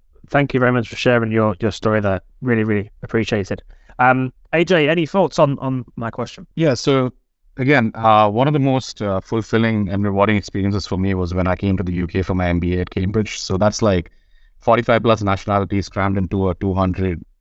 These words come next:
Speaker 2: cohort. So that's, like, a lot of <laughs> diversity altogether. While that was not, initially was not the most efficient way to go about all the projects that we had, but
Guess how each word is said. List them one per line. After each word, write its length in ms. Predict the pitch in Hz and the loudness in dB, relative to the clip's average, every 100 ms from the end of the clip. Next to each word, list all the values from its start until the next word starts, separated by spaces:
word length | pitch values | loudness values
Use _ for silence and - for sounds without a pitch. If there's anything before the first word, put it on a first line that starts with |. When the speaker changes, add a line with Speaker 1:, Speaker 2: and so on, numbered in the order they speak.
| _ - | _ -4
Speaker 2:
cohort. 380 | 104 107 135 - _ _ - - | 0 2 2 -2 _ _ -20 -14
So 120 | - | -4
that's, 260 | 104 123 - | -2 -2 0
like, 220 | 120 113 | 0 2
a 60 | 104 | 2
lot 180 | 110 | 2
of 120 | 110 90 - | 2 -2 -12
<laughs> 160 | - 95 | -16 -8
diversity 600 | 95 90 95 - 87 87 | -4 -2 -2 -4 -6 -6
altogether. 520 | - 98 - 95 92 90 | -2 -4 -2 -2 -2 0
While 300 | 107 117 107 _ _ - | 2 2 0 _ _ -4
that 80 | 123 | 0
was 100 | 123 | 2
not, 140 | 175 170 _ _ _ _ | 0 -2 _ _ _ _
initially 460 | 139 139 160 165 147 | -2 0 0 0 2
was 160 | 131 120 | 2 2
not 180 | 127 | 2
the 60 | 123 | 2
most 200 | 120 123 | 0 -2
efficient 460 | 101 120 - 120 104 | -4 -6 -4 -2 0
way 140 | 107 | 0
to 100 | 101 | 0
go 160 | 90 104 | 0 0
about 360 | 90 92 101 - - | 2 2 0 -6 -6
all 140 | 104 | -4
the 80 | 101 | -2
projects 320 | 95 95 92 | -2 -2 -4
that 100 | 95 | -4
we 140 | 92 | 0
had, 280 | 87 85 131 | 2 2 0
but 180 | 120 92 | -2 -4